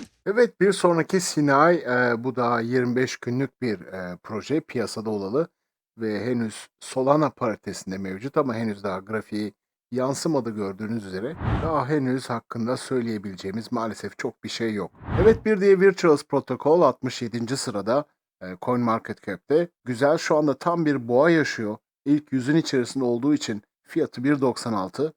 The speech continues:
Toplam arzı ve maksimum arzı bir milyarla sınırlı ve dolaşımdaki arzı ise altı yüz elli bir milyon adet.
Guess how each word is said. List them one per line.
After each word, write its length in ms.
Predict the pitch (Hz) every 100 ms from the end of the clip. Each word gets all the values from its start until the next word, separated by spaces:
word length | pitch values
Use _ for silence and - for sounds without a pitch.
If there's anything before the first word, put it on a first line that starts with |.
| _
Toplam 420 | - 190 - 196
arzı 360 | 180 175 156 185
ve 140 | 160
maksimum 580 | 143 131 139 - 135 123
arzı 520 | 110 104 92 139 170 - _ _ -
bir 300 | 120 180 202
milyarla 540 | 175 160 143 160 185 160
sınırlı 460 | - 120 104 139 120
ve 220 | 107 98
dolaşımdaki 640 | 135 180 175 170 160 - 165
arzı 280 | 123 113
ise 260 | 104 - 151
altı 300 | 135 107 135
yüz 180 | 127 107
elli 260 | 107 110
bir 200 | 110 135
milyon 340 | 120 98 98 95
adet. 320 | 87 123